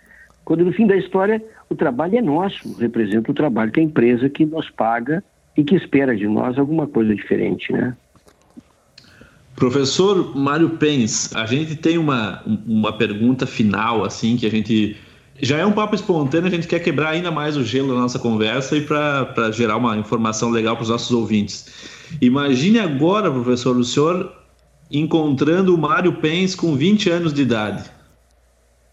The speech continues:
Speaker 2: Bom, o senhor, o senhor imaginou aí o, que livro de cabeceira o senhor indicaria pra ele e que hábito o senhor diria pra ele ter como um hábito não negociável?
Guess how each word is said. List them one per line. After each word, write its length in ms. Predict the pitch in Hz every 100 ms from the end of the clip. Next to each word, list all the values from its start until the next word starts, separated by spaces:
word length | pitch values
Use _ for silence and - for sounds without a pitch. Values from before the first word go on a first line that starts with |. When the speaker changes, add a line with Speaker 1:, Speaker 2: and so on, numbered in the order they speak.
| _ _ _ -
Speaker 2:
Bom, 100 | 120
o 40 | 123
senhor, 340 | - 139 127
o 60 | -
senhor 240 | 143 147
imaginou 560 | 151 151 143 139 151 170
aí 340 | 151 185 - 156
o, 180 | - - - - -
que 220 | - 202 180
livro 520 | 165 202 262 247 233
de 120 | 190
cabeceira 800 | 185 175 160 143 - 165 196 196
o 60 | 151
senhor 200 | 160 156
indicaria 500 | 139 139 131 131 170
pra 160 | 131
ele 400 | 117 143 214 190 - -
e 140 | - 139
que 360 | - - 165
hábito 680 | 135 165 196 190 180 202 180 - -
o 60 | 131
senhor 240 | 151 147
diria 260 | 135 143 160
pra 140 | 165
ele 160 | 156 135
ter 540 | 120 143 180 190 - -
como 180 | 147 160
um 140 | 156
hábito 260 | 147 170 151
não 300 | 147 160 208
negociável? 800 | 202 160 160 - 123 113 95